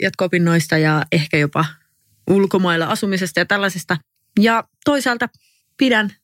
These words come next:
vaihtoehdot avoinna, että mä uskon, että sitten kun aika on, niin aika on. Mutta minä näin naisena, niin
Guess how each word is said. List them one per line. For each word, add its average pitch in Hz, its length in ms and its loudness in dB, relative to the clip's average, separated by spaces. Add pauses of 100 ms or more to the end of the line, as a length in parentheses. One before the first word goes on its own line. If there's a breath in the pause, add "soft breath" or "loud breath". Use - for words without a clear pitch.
(160)
vaihtoehdot 214 480 0
avoinna, 220 360 2
että 202 220 -4 (520)
mä 240 140 4
uskon, 233 360 0
että 202 280 -4 (180)
sitten 202 320 -2
kun 202 220 2 (480)
aika 196 320 2
on, 185 180 0
niin 175 160 0
aika 175 320 0
on. 185 200 2 (600 loud breath)
Mutta 226 400 0 (600)
minä 208 200 4
näin 202 240 2
naisena, 208 440 0
niin 160 180 -2